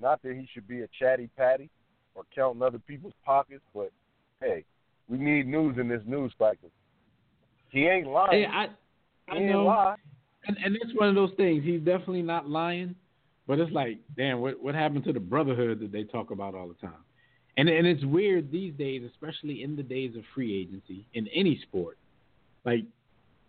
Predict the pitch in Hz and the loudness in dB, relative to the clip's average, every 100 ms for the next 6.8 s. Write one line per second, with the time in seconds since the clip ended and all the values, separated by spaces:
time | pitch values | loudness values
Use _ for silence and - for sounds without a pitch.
0 | _ - - 370 196 165 160 - 185 101 | _ -2 0 2 0 2 2 0 -4 -6
1 | - _ _ 151 143 - - - 415 494 | -10 _ _ -8 -6 -6 -8 -10 -16 -16
2 | - - _ 208 254 226 214 202 175 - | -20 -20 _ 0 2 2 2 2 0 0
3 | 214 208 156 147 139 - 127 165 175 165 | -6 -2 -2 -4 -8 -12 -12 -10 -10 -6
4 | 170 147 135 143 165 139 113 107 _ _ | -4 -4 -6 -4 -4 -4 -8 -12 _ _
5 | _ - 135 151 151 143 143 123 123 123 | _ -6 0 2 2 2 0 -2 -4 -6
6 | 120 101 - 156 143 127 - 139 | -6 -8 -2 0 0 -4 -2 -2